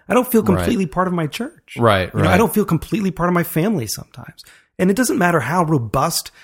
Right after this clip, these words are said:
Speaker 1: and strong the institution of the community is, that's part of the human condition. Now, and the, the question then becomes, like, what should the government and,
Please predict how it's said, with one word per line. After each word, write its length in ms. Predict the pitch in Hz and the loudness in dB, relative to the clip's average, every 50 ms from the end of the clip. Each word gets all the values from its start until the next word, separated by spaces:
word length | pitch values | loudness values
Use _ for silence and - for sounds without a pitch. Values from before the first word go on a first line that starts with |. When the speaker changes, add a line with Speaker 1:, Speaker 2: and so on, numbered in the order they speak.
| - _ _ | -20 _ _
Speaker 1:
and 160 | - 151 135 | -2 -2 -2
strong 560 | - - - - - - 160 156 180 190 180 165 | 0 -2 -4 -4 0 2 2 2 4 2 0 0
the 120 | 135 - | -2 -2
institution 600 | - 165 160 - - 151 - - 156 151 - 165 | -4 -4 -4 -4 -4 -6 -6 -6 -6 -6 -4 -4
of 60 | 143 117 | -4 -6
the 60 | 104 | -6
community 420 | - 143 165 240 294 277 202 135 | -4 -4 -4 -2 -2 -2 -2 -2
is, 220 | 117 120 139 - - _ - - _ - | -4 -4 -6 -8 -10 _ -20 -20 _ -8
that's 160 | - 359 - | -8 -8 -8
part 220 | - - - 285 | -6 -4 -2 -2
of 60 | 277 269 | 0 0
the 40 | 226 | 0
human 200 | 233 262 247 165 | 0 0 0 0
condition. 640 | - - 147 131 117 180 214 - - 143 - 156 _ _ _ _ _ _ - | 0 -2 -2 -2 -2 -4 -6 -6 -8 -10 -10 -12 _ _ _ _ _ _ -4
Now, 300 | 175 165 160 156 151 - - - | 0 0 2 2 0 -2 -6 -4
and 160 | - - 185 175 | 2 2 2 2
the, 60 | 185 | 2
the 240 | 185 156 151 - 156 | -2 -6 -8 -8 -10
question 440 | _ - - 247 - - - 214 | _ -2 -2 -2 0 0 0 2
then 100 | 190 175 | 2 2
becomes, 280 | 151 139 - 151 147 127 | 2 0 0 -2 -4 -2
like, 120 | 131 120 | -4 -6
what 260 | 127 135 175 - - - | -6 -2 -4 -4 -4 -4
should 240 | - 180 131 107 | -10 -8 -8 -8
the 80 | 104 127 | -8 -10
government 540 | 110 104 135 139 151 208 175 131 117 175 175 | -8 -4 -4 -2 0 0 0 -2 -2 -4 -6
and, 240 | 143 120 120 - | -8 -8 -8 -10